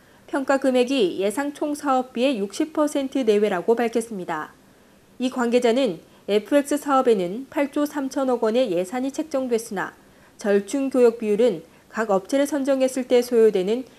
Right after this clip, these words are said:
예상 총 사업비를 기준으로 산정했다고 설명했습니다. 후보 업체 세 곳은 모두 절충 교역 목표로 정한 구매 비용의 오십 퍼센트 이상을 충족했습니다. 전투기 설계 등 핵심 기술 이전은 세 개사가 공통적으로 제안했고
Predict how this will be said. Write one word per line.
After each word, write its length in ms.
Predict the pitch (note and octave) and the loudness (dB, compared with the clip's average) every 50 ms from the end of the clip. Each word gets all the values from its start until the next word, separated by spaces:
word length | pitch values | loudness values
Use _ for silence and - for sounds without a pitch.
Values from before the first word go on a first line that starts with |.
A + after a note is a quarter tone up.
| - _ - | -16 _ -4
예상 340 | F#3 F#3+ - C4 C4 C#4 | -2 -2 -2 -2 -2 -4
총 240 | C4+ - E4 D4+ D4 | -4 -4 -4 -2 -2
사업비를 540 | D4 D4 D4 C#4 C4+ C4+ C4+ C4 B3 B3 B3 | -2 -2 0 0 0 0 0 0 0 0 0
기준으로 560 | B3 A3+ G3+ G#3+ G#3 F#3+ F3+ G#3+ A3+ F#3+ C3+ | 0 -4 -6 -4 -4 -2 2 4 4 2 2
산정했다고 840 | - - - C#4 C4 B3+ C#4 C4+ C4+ C4 C4+ B3 - F#3+ F#3 - B3+ | -2 -6 -10 -8 -4 -2 -2 -2 -2 -2 -6 -6 -4 -4 -2 -2 -2
설명했습니다. 840 | C4 - C#4+ C4 B3+ B3+ A#3+ A3 A3+ - F#3+ E3 - C3+ - E2+ - - _ _ _ _ _ _ _ _ - _ _ - | -2 -2 -4 -2 -2 -2 -2 -2 -4 -6 -10 -10 -10 -12 -14 -14 -18 -20 _ _ _ _ _ _ _ _ -20 _ _ -2
후보 220 | D#4+ D#4 C#4+ D#4 | 0 4 6 6
업체 260 | D4+ C#4+ - D4 C#4+ | 6 4 4 0 0
세 140 | C#4+ D4+ C#4 | 2 2 0
곳은 280 | B3+ C4+ C4+ - C4+ B3 | 0 0 -2 -2 -2 -2
모두 400 | A3 G#3+ G#3 B3+ B3 F3+ - - - - - - _ - | -2 0 0 0 0 0 0 -2 -10 -20 -20 -20 _ -6
절충 540 | - G#3 G3+ G#3+ G#3 G#3+ - C#4+ C4+ C4+ | -2 2 2 2 2 0 -4 -2 -2 0
교역 260 | B3+ C4 B3 C#4 C#4+ A#3+ | 2 4 4 4 4 4
목표로 400 | G3+ G#3+ G#3 - C#4 C4 B3 A#3+ | 0 -2 0 0 2 2 2 2
정한 360 | A#3+ G#3+ G3 E3+ D#3 E3+ G3+ - - - - _ | 2 0 -4 -4 -4 -6 -10 -16 -20 -20 -20 _
구매 320 | - - A#3 A#3 A#3 A#3 A3+ | -4 0 2 4 4 4 4
비용의 340 | A3 A3 G#3+ G#3 A3+ C4 C4+ | 4 2 2 2 2 0 0
오십 460 | - E3 F#3+ G3+ G#3 - D4 D4 - | 2 2 0 0 0 -2 -4 -4 0
퍼센트 420 | D#4 C#4+ C#4 - C4+ C4 C4 - | -2 -2 0 0 -2 -4 -2 -4
이상을 480 | B3+ A3+ G#3+ G#3 - G#3 F#3+ A3 C4+ C#4 | -4 -4 -4 -4 -4 -4 -4 -4 -4 -4
충족했습니다. 880 | - D#4+ D4 D4+ D4+ D4+ - C4+ A#3+ - - F#3+ E3 - C#3 C#3 - - - _ _ _ _ _ _ - _ _ - - - _ - | -4 -6 -4 -2 -4 -4 -4 -6 -8 -6 -8 -10 -8 -8 -8 -8 -10 -12 -16 _ _ _ _ _ _ -20 _ _ -20 -20 -20 _ -4
전투기 440 | - A3 A3 A3+ A3+ D4 C#4 D4 | 0 0 2 2 2 2 2 0
설계 380 | D4 D4 D4+ C4+ B3+ A#3+ B3 B3 | 2 4 4 4 4 6 4 4
등 200 | C4 D4 D#4 D#4 | 4 2 -2 -2
핵심 420 | D#4 - E4+ - - E4+ D#4+ D#4 | -4 -6 -8 -6 -4 -4 -4 -2
기술 280 | D#4 C#4+ C4+ - C4+ A#3 | -2 -2 -2 -2 -2 -2
이전은 480 | G3 G3+ G#3 A3+ G#3+ F3+ E3 E3+ G#3 - - _ - - - | -2 -2 0 0 -2 -2 -4 -6 -8 -12 -18 _ -20 -20 -16
세 180 | - - C4 A3+ | -8 -4 -2 2
개사가 400 | G#3 A3+ A3 A3 G3+ G#3 B3+ C4 | 4 4 4 2 2 0 0 0
공통적으로 800 | - A#3+ G#3+ A3 A3 C#4+ C#4 C#4 C4+ C#4 C4 A#3 A#3+ A3+ A#3 A#3 | 0 -2 -2 -2 -2 -2 -2 -2 0 0 0 2 4 4 4 2
제안했고 640 | A#3 A3 G3+ G3 F#3 F3 - - G#3+ G#3 - - | 2 -2 -2 -2 -4 -4 -2 0 2 2 0 0